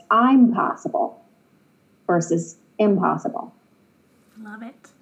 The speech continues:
Speaker 1: Absolutely.
Speaker 2: Love it. Amazing. Thank you so much. Um, what, what a star. I mean, the both of you. It's so
Speaker 1: <laughs>
Speaker 2: cool to hear your story in depth, and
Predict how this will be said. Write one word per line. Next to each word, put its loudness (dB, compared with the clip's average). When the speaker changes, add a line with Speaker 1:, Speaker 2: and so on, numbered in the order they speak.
Speaker 1:
Absolutely. -2
Speaker 2:
Love -16
it. -20
Amazing. -12
Thank -8
you -8
so -10
much. -10
Um, -10
what, -12
what -8
a -8
star. -4
I -12
mean, -12
the -18
both -10
of -10
you. -6
It's 2
so 2
Speaker 1:
<laughs> -6
Speaker 2:
cool -2
to -6
hear -4
your -6
story -8
in -10
depth, -8
and -14